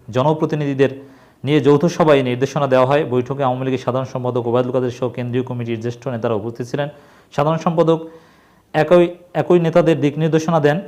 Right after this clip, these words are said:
তবে গণমাধ্যম কর্মীরা উপস্থিত থাকলেও তাদের উদ্দেশ্যে কোনো বক্তব্য দেন আওয়ামী লীগ নেতারা। এর মানে অতি কথন, উস্কানি, এগুলো যে আওয়ামী লীগের ভুল ছিল, এটা মনে হয় এবার বুঝতে পেরেছে। এই কারণে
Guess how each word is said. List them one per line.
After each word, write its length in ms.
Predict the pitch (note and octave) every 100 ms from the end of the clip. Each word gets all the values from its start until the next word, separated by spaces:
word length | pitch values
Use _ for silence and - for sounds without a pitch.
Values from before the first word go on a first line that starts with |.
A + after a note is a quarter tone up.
| - _ _
তবে 200 | D3 D#3
গণমাধ্যম 480 | D3 D3 F3 D#3 F3
কর্মীরা 280 | E3 E3 D#3
উপস্থিত 340 | C#3 D3+ D#3+
থাকলেও 240 | D3+ C#3+ C#3+
তাদের 240 | C#3+ C3+
উদ্দেশ্যে 300 | C#3+ C#3+ C#3+
কোনো 160 | C3+ B2
বক্তব্য 420 | C3 C3+ D3+ C#3
দেন 160 | C3+ B2+
আওয়ামী 280 | A#2 A#2
লীগ 120 | A#2 A2
নেতারা। 320 | G#2 F#2 E2 - _ _ C#3+
এর 100 | E3
মানে 140 | F3+
অতি 260 | E3 D#3+ F#3
কথন, 340 | E3 D#3+ D3+
উস্কানি, 520 | C3+ C3+ - D#3+ B2 F2+ - _ _ _ _ -
এগুলো 240 | C#3+ F3+
যে 120 | F3
আওয়ামী 200 | F3 F3
লীগের 200 | F#3 F#3
ভুল 260 | A#2+ D3 D#3+
ছিল, 200 | F3 A#2
এটা 240 | A#2 D#3
মনে 180 | D#3 E3
হয় 100 | E3+
এবার 200 | D3+ D3
বুঝতে 300 | C3+ C3 C3
পেরেছে। 280 | A2 F#2 A2
এই 120 | C#3
কারণে 420 | E3+ D#3+ D#3+ C#3